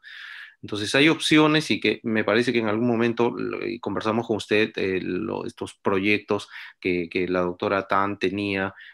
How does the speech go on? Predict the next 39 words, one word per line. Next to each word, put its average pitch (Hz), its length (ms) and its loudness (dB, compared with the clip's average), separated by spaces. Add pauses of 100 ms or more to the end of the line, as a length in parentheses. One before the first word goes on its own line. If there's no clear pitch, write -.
con 95 160 -6
respecto 110 760 2
a, 90 260 2
a, 85 720 -4
a 82 40 -8
justamente 107 600 -4
hacer 104 320 -2 (260)
estos, 104 640 -4
estos, - 640 -6
eh, 90 280 -4
eh, 92 200 -2
estos - 260 -4
campos 104 260 0
visuales, 104 420 0
estos 101 240 -6
perímetros 101 760 0 (260)
que 101 100 -6
ahora 101 180 0
son 101 200 -4
portátiles, 101 600 -2
incluso 95 380 -4
aprovechando, 95 680 -2 (240)
eh, 90 280 0
sistemas 95 480 -4
tipo - 260 -4
realidad, 90 600 -2 (300)
eh, 87 240 -4
virtual 101 460 0
y 95 80 -2
que 98 80 -4
me 87 120 -2
parece 92 300 -2
que 87 160 0
ya, 92 400 0 (260)
eh, 80 200 -6
han 87 360 -4
empezado 92 420 0
a 92 60 2
aparecer. 90 680 2